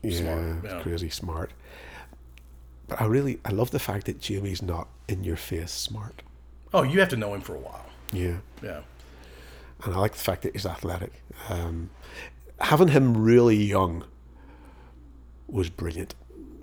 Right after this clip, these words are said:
Speaker 1: And people say, "Was that not really hard?" And I go, "No, it was fucking awesome."
Speaker 2: Yeah.
Speaker 1: Because we grew up together and we just did what we, we made sure we didn't stop our lives when we had Jamie. We insisted upon both going to university.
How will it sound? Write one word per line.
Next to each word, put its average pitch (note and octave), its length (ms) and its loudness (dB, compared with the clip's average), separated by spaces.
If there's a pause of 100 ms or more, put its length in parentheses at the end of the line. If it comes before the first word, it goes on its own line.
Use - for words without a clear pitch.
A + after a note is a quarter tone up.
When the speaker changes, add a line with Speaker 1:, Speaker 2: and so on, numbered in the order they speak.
(140)
Speaker 1:
And F#2 140 -2
people A#2+ 240 0
say, F2 240 -2
"Was F#2 140 -4
that - 140 -6
not F#2 180 -4
really F2 260 0
hard?" F2 400 -2 (100)
And G2+ 100 -6
I F2 80 -4
go, G2 280 -8
"No, A2 80 -8
it - 100 -14
was - 100 -16
fucking - 540 0
awesome." - 360 6 (200)
Speaker 2:
Yeah. C#3 260 4 (960)
Speaker 1:
Because G2 460 -2
we G#2+ 140 -2
grew G2 380 -2
up - 140 -10
together A#2+ 400 -2 (720)
and F#2+ 180 0
we F#2 80 0
just - 280 -6
did F#2+ 220 -2
what - 100 -10
we, F2 340 -2 (1000)
we A#2+ 160 2
made C3 280 6
sure G#2 360 2
we G2+ 180 2
didn't - 340 -2
stop - 520 -2
our F2+ 140 0
lives E2+ 500 -2
when G2 100 -4
we G2 80 -4
had G2 180 -4
Jamie. G2 340 -2 (400)
We F2+ 100 -4
insisted - 580 0
upon F#2+ 220 -2
both F2 180 -2
going F#2+ 160 0
to F2 60 0
university. F2+ 480 -2